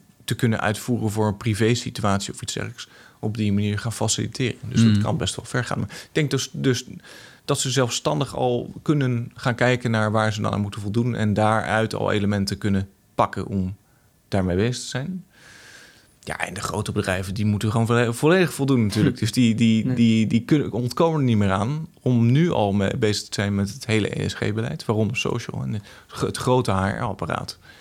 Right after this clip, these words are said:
Speaker 1: Ehm, en zal daar gericht mee bezig zijn. Ik, ik ho-, hoorde ook in een andere, eh, podcast wat, wat ik hierover aan het luisteren ben, want ik ben natuurlijk veel bezig met dit onderwerp. Eh, hoorde ik ook, eh, iemand zeggen dat, ehm,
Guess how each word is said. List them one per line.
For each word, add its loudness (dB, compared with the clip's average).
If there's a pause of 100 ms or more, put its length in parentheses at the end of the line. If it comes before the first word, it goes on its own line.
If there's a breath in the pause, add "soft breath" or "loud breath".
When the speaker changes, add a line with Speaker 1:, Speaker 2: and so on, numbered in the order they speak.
(300 loud breath)
Speaker 1:
Ehm, -2 (120)
en -8
zal -4
daar 0
gericht -8
mee -8
bezig -2
zijn. -6
Ik, -12
ik -20
ho-, -14
hoorde -4
ook -6 (340 loud breath)
in -8
een -6
andere, -4 (440 soft breath)
eh, -6 (160)
podcast -4
wat, -8
wat -4
ik -18
hierover 0
aan 0
het -2
luisteren 0
ben, 0
want -4
ik -10
ben -4
natuurlijk -8
veel 0
bezig 0
met -4
dit -8
onderwerp. -2 (760 loud breath)
Eh, 0
hoorde 2
ik -4
ook, -4 (160)
eh, -2
iemand -2
zeggen -4
dat, -8 (280)
ehm, -4